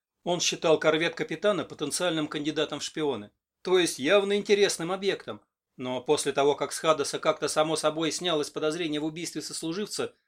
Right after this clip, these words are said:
решил, видимо, что у пилота есть в стратегическом министерстве своя волосатая лапа, или того хуже.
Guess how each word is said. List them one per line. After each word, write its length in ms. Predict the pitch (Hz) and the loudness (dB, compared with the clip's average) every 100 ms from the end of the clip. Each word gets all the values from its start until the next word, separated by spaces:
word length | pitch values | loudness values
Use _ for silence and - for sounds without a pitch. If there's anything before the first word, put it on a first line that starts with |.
| _ _ | _ _
решил, 380 | 160 202 247 214 | -4 -2 0 0
видимо, 400 | 202 170 170 165 | 0 0 -2 -2
что 160 | - 170 | -4 -4
у 40 | |
пилота 340 | 202 220 208 160 | -2 0 0 -2
есть 220 | 165 151 | -6 -6
в 40 | 156 | -8
стратегическом 640 | - 160 180 - - 156 | -8 -8 -10 -12 -8 -6
министерстве 640 | 160 156 208 196 - 131 _ | -4 -4 -2 -2 -2 -6 _
своя 340 | - 120 143 156 | -12 -6 -4 -4
волосатая 520 | 143 143 156 - 143 | -4 -4 -6 -6 -8
лапа, 360 | 175 - 113 _ _ _ _ | -8 -10 -12 _ _ _ _
или 180 | 233 190 | -6 -4
того 300 | - 202 185 | 0 0 0
хуже. 340 | - 135 101 | -2 -4 -4